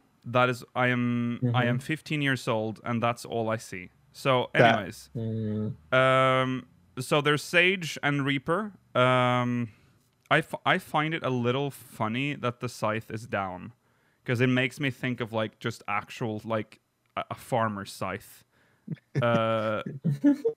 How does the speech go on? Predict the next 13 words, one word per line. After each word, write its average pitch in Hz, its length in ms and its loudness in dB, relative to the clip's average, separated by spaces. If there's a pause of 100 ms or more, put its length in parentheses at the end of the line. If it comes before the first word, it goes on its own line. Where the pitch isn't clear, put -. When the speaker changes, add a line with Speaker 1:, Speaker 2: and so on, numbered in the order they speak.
(160)
Speaker 3:
Makes 143 220 4
sense. - 560 4
Speaker 1:
yeah. 113 300 2 (1040)
Uh, 120 480 2 (500)
yeah. 196 240 2
So 156 320 2
Sage, 175 720 -2 (180)
I 135 60 0
guess 139 120 -2
we 147 80 -8
can 139 200 0
learn 135 180 4
more. 147 380 0